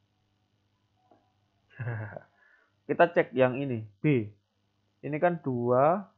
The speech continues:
ini ya. Kan dua, delapan, satu. Valensinya satu. MG kan dua, delapan,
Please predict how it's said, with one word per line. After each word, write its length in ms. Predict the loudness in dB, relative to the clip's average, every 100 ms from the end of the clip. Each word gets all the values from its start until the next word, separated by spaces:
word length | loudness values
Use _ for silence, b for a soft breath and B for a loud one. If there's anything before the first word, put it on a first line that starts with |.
| _ _ _ _ -14
ini 160 | -10
ya. 160 | -8 -10 _ _ _ _ _ _ -12
Kan 160 | -10 -8
dua, 720 | -6 -2 0 2 0 -2 -10 _ _ _ -6
delapan, 640 | -2 -2 -2 -2 -2 -6 -12 -8
satu. 480 | -8 -6 -8 -8 -12 _ _ -2
Valensinya 640 | 0 2 0 -2 -4 -4
satu. 480 | -4 -2 0 -2 -4 -12 _ _ _ _ _ _ -16 -6
MG 560 | -4 0 2 4 4
kan 240 | 0 -4 -4
dua, 640 | -6 -2 0 2 0 -4 -10 _ _ _ _ -2
delapan, 640 | 0 0 0 0 0 -4